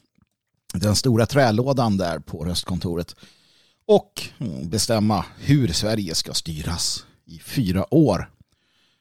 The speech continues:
framåt. Eller inte. Ja,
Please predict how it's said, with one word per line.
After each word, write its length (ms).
framåt. 520
Eller 380
inte. 340
Ja, 280